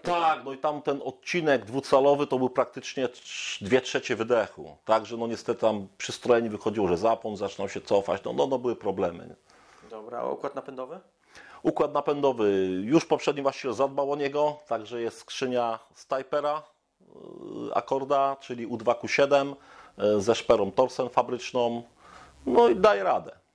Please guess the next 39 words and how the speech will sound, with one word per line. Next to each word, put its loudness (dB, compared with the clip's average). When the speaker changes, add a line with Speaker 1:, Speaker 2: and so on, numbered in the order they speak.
Speaker 2:
<laughs> -8
daje 2
radę -2
Speaker 1:
Czy -8
Speaker 2:
ta -8
Speaker 1:
ona -2
Speaker 2:
skrzynia. 0
Speaker 1:
jest -4
krótsza 0
czy -8
dłuższa -8
w -8
porównaniu -2
do -4
tego, -8
co -6
było? 0
Speaker 2:
To -2
znaczy, -2
powiem 4
szczerze, 4
nie 6
wiem, 4
bo 0
tam 2
były 0
różne 2
skrzynie -2
montowane 0
w -14
tych, -8
y, 0
dwulitrówkach. 0
Myśl-, -10
jest 4
to 0
chyba 0
najkrótsza 0
fabryczna, -2